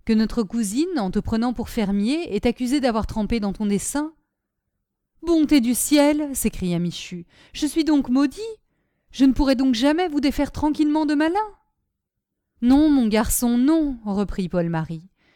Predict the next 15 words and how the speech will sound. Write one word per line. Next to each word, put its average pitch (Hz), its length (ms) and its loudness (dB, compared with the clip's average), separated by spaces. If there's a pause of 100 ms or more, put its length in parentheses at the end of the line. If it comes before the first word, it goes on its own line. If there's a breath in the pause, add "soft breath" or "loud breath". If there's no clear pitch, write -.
(280)
Mais 233 260 4
il 247 180 -2
va 254 100 0
falloir 277 340 0
quitter 269 280 -2
le 247 100 0
pays 262 460 2
et 262 80 4
notre 254 280 -2
service. 254 640 -4 (300)
Nous 214 180 -2
aurons 269 220 0
soin 254 280 -2
de 185 120 -2
toi. 151 380 -12